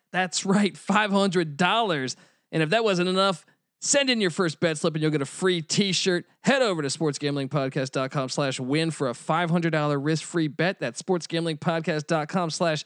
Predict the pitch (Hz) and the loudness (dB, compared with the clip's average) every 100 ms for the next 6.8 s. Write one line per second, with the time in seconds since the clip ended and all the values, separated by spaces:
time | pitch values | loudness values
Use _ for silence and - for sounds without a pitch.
0 | - _ - 165 254 226 196 160 147 220 | -12 _ -2 2 4 2 0 -2 0 0
1 | 226 202 196 214 208 202 220 220 202 226 | 2 2 4 4 2 0 0 0 0 0
2 | 247 214 185 208 - _ _ _ _ _ | 2 2 0 -4 -6 _ _ _ _ _
3 | _ _ _ _ _ - _ _ _ _ | _ _ _ _ _ -20 _ _ _ _
4 | _ 165 220 247 247 208 208 226 214 208 | _ 0 2 4 2 2 2 2 2 0
5 | 175 196 208 269 277 226 - _ 226 285 | 2 2 2 2 2 -2 -6 _ 0 2
6 | 311 294 240 294 254 147 - | 2 2 4 4 4 -2 -4